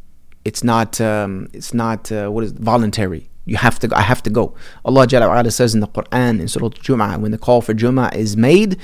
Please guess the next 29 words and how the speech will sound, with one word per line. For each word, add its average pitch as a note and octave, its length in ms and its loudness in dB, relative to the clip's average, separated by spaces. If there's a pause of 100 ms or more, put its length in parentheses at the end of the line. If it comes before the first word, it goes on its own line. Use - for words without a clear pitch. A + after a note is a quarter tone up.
(240)
leave A#2 260 4
off A#2 160 6
all A2+ 160 4
business A2+ 340 0
and G2+ 80 -6
trade D3+ 360 4
and A2+ 120 2
go G#2+ 180 2
to A#2 120 -6
the G#2 100 2
remembrance A2 440 0
of - 100 -4
Allah. G#2 400 0 (640)
That's - 160 -4
a E2+ 80 -2
command. G#2+ 580 0 (140)
So - 160 -6
I - 20 0
have G2 80 -2
to - 80 -4
go A2+ 80 2
to G2 80 0
Jumu'ah A2+ 240 4
on G2+ 100 -2
Friday. G#2+ 420 2 (1300)
And A#2+ 180 4
he F#3 200 8
told C#3+ 300 10
me F3 400 8